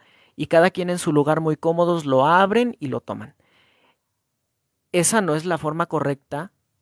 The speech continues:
en la iglesia católica, ¿sí? Eso es lo que hace la iglesia protestante, y para evitar eso, la iglesia católica pide que sea de rodillas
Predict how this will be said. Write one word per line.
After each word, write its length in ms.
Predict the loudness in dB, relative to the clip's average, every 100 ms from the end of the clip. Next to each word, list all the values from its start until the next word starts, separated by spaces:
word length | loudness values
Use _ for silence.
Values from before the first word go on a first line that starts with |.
| _
en 140 | -4
la 60 | -2
iglesia 480 | 0 0 0 0 -4
católica, 640 | -6 -4 -2 -2 -8 -20 _ _ _ _ _ _
¿sí? 240 | -14 -14 -10
Eso 220 | -6 0 2
es 80 |
lo 140 | 2 0
que 100 | 0
hace 200 | 0 0
la 80 | -2
iglesia 360 | -2 -2 -4
protestante, 640 | -8 -8 -8 -8 -8 -8 -12 _ _ _
y 120 | -2
para 260 | 2 4 4
evitar 440 | 2 -2 -2 0
eso, 360 | 0 -2 -8 -10 _ -12
la 120 | -8
iglesia 360 | -4 -4 -4
católica 440 | -8 -8 -10 -8 -10
pide 300 | -8 -6 -6
que 120 | -8
sea 380 | -6 -4 -4 -4 _
de 220 | -4 -2
rodillas 800 | 0 -2 -2 -2 0 0 -4